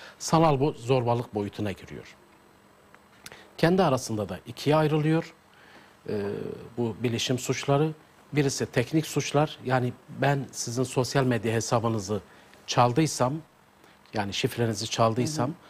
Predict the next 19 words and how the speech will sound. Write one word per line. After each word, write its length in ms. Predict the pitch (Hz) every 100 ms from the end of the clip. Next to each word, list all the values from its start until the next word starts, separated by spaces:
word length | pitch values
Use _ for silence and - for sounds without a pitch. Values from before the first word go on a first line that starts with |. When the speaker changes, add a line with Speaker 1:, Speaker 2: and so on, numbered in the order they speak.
| - - -
Speaker 1:
bu 220 | 147 185 208 - _ - - _ - - - _ - _ _ -
bir 120 | 175
yıldan 420 | 165 151 135 151 143
beş 240 | 143 -
yıla 200 | 117 107
dek 320 | 98 - - - -
bir 60 |
hapis 380 | 98 - - -
cezasını 460 | 127 123 123 - 131
gerektiriyor. 640 | 127 131 123 131 139 160 170 - - - -
Ayrıca 420 | 131 156 170 151 117
hesabınızı 580 | 123 - 139 143 139 143
çaldıktan 560 | - 131 127 - 156 156
sonra, 340 | - 101 78 - - - - - _ _ _ -
e, 200 | 107 101
sizin 460 | 98 - 120 170 165
listenizdekilere 920 | 131 - 131 117 123 120 117 117 107 - - _ -
işte 240 | - -
Forex 500 | 107 131 123 113 -